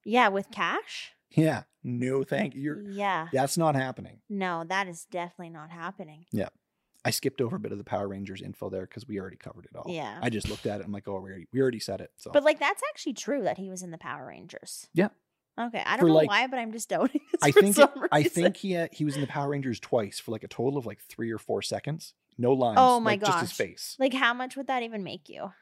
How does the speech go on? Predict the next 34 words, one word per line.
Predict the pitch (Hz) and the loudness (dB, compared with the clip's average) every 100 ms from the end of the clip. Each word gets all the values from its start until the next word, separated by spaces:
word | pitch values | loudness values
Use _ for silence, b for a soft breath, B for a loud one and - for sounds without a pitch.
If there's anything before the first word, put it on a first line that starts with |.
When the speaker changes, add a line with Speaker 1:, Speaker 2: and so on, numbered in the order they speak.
| - | -10
Speaker 1:
Like, | 202 202 | -8 -8
nothing? | 165 - 240 | -12 -12 -6
Speaker 2:
He | 131 | -2
probably | 120 127 123 | 2 2 2
made, | 120 113 | -2 -4
like, | 104 98 - _ | -6 -10 -12 _
I | 123 | -6
don't | 110 | -6
know, | 104 104 _ - | -6 -10 _ -16
two | - | -10
hundred | 104 101 | -10 -8
bucks | 107 - 131 | -10 -8 -8
or | |
something. | 120 117 - | -8 -6 0
<laughs> | 151 | 2
Like, | |
Speaker 1:
Yeah. | 196 123 135 131 b b b - | 4 4 2 -2 b b b 2
Speaker 2:
I, | |
I | 135 | 2
have | 113 | 2
no | 110 113 107 | 0 -4 -4
idea. | 110 101 - _ b b b b _ _ | -4 -6 -8 _ b b b b _ _
Speaker 1:
Huh. | 226 208 180 170 _ | -6 -4 -6 -10 _
Speaker 2:
And | 127 135 | -2 2
it's | 160 - | 2 4
not | 185 | 2
like | 208 | 2
the | - | -2
Power | - 131 139 | -2 2 4
Rangers | 151 156 170 147 | 2 2 0 0
was | 107 | -2
super | - 135 127 | -2 -4 -4
high | 120 104 | -4 -4
budget. | 101 104 151 175 | -6 -2 -2 -2